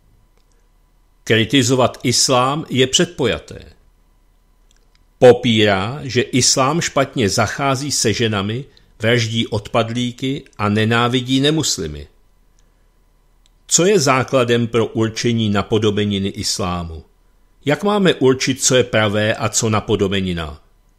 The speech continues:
Potřebujeme nějaké kritérium.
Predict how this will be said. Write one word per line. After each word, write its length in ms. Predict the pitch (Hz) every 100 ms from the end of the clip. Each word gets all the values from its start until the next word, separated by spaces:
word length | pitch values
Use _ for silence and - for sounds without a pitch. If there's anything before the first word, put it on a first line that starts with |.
| _ _ _
Potřebujeme 720 | - 101 - 120 127 120 113
nějaké 440 | 104 110 139 160 151
kritérium. 840 | 165 165 143 110 80 69 65 67